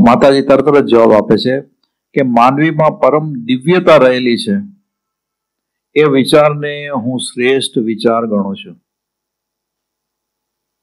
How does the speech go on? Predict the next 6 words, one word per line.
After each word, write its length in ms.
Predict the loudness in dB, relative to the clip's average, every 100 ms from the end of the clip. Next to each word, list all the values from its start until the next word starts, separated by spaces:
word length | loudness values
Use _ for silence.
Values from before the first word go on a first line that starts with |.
| _ _ _ _ _ _ _ _ _ _ _ _
બધાની 540 | -2 -2 0 2 2
અંદર 320 | 2 4 2 2 -8 _ _ _ _ _ _ _ _ _ _ _ _
પરમ 360 | -10 -4 -4 -2
દિવ્યતા 460 | -2 -2 -4 -2 -4
રહેલી 400 | -2 -4 -6 -10
છે, 160 | -14